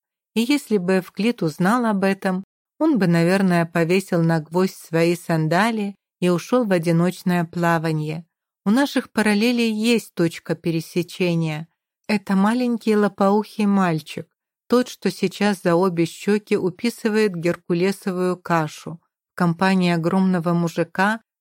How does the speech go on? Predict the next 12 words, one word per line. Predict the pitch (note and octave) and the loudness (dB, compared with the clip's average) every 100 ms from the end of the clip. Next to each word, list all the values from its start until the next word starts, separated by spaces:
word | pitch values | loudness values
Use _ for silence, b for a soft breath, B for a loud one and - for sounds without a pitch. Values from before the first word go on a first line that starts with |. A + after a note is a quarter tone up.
| - | -4
на | F3+ | -2
которого | G3+ G3 A#3+ A3 G#3+ | -2 0 0 2 0
похож | G3+ G3 - B3 A#3+ | 0 -2 0 -2 -2
словно | - G3+ G#3+ A3+ G#3+ | -4 -2 0 -2 -2
капелька. | - E3+ E3 D3+ D3+ - D#3+ - _ _ _ - | -2 -2 -2 -6 -8 -10 -12 -12 _ _ _ 0
Даже | A#3+ A3+ A#3 | 0 2 2
ложку | A3 G3+ F3 - E3+ | 4 2 0 -4 -2
они | D#3+ E3 D#3+ | 0 0 0
держат | F3+ F3+ - E3 | -2 -2 -6 -4
одинаково, | F3 D#3+ F3 F3 E3 - E3+ D#3 D#3+ _ _ | -2 0 0 0 -2 -4 -6 -6 -8 _ _
левой | F#3 F3+ E3+ E3+ | 0 2 2 2
рукой, | F3+ F#3 - F#3 D#3 | 0 -2 0 0 0